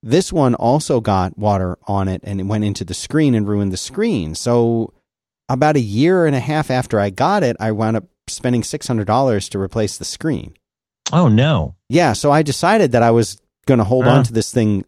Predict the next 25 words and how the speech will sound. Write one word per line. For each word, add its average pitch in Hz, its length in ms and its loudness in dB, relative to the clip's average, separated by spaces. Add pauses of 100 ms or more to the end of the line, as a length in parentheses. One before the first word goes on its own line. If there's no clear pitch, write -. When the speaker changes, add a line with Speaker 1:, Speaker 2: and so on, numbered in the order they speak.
(120)
Speaker 1:
all 113 140 4
Speaker 2:
Sunk 165 220 2
cost, 165 420 0
sunk 113 80 -2
Speaker 1:
Yes, 143 220 0
Speaker 2:
cost. 95 260 0
Speaker 1:
yes. 98 300 -4
For 123 120 0
a 123 60 4
long 147 320 6
time, 180 320 2
I 107 60 2
was, 104 300 0
I 110 120 -2
was 101 240 -2
holding 123 360 0
on 113 120 2
to 104 120 -6
it 92 80 -4
for - 120 -6
much, 113 240 -2
much 107 160 -6
longer. 147 300 2
So 117 180 -2
now 165 460 2